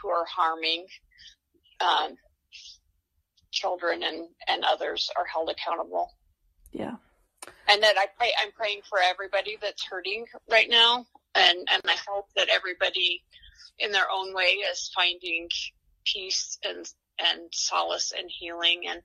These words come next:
Speaker 1: and that we're gonna make it, you guys, we're gonna make it.
Speaker 2: We are.
Speaker 1: <laughs> We're gonna make it. Evil won't win.
Speaker 2: No, it won't. It's been prophesied they're gonna go down big.
Speaker 1: Yeah.
Speaker 2: Well, thanks again for your time. I'm gonna close out the show.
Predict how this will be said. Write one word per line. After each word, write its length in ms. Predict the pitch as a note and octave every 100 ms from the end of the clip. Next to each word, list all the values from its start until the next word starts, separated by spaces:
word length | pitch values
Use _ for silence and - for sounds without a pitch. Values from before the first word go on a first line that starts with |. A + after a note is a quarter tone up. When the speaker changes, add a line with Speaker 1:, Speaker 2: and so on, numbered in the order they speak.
| - - - - - _
Speaker 1:
and 200 | - F#3+
that 140 | - - -
we're 80 | C#4+
gonna 140 | E4
make 220 | E4 G4+ -
it, 140 | - - _
you 120 | - -
guys, 340 | D#3+ E3+ G#3+
we're 140 | A3 G#3
gonna 120 | A3
make 200 | G3+ -
it. 280 | - - A#3 - - -
Speaker 2:
We 160 | A3
are. 380 | G3+ G3 F#3+ F#3+ - _ -
Speaker 1:
<laughs> 320 | _ - - G#3
We're 120 | G3+
gonna 200 | G#3 G#3
make 220 | F3 -
it. 160 | - - _ _ - _ - A3
Evil 240 | A#3+ C4+ B3
won't 200 | A#3+ -
win. 100 | G3+ F3 E3+ _ _ _ _
Speaker 2:
No, 320 | A3 A3 G#3 G#3
it 120 | A3 G3+
won't. 440 | G3 G3 F#3+ -
It's 200 | G3+ -
been 220 | G#3+ G#3
prophesied 640 | G3+ F#3+ F#3+ F#3 G3+ G3 G3+
they're 160 | D3+
gonna 200 | - G3
go 160 | F#3+ G3
down 300 | G3 F#3+ F#3+ F#3+
big. 340 | G3 F#3+ F#3+ - _ _ _ -
Speaker 1:
Yeah. 80 | - _ -
Speaker 2:
Well, 180 | C4 C4
thanks 300 | D#4+ D#4+ E4
again 280 | D4+ D4+ D4
for 120 | D#4
your 120 | D4
time. 360 | C#4+ D4 D4 C#4+
I'm 100 | C4+
gonna 160 | B3
close 340 | B3 C4+ C4 C#4
out 240 | B3+ A#3+
the 80 | B3
show. 560 | - C4 A#3+ B3+ D4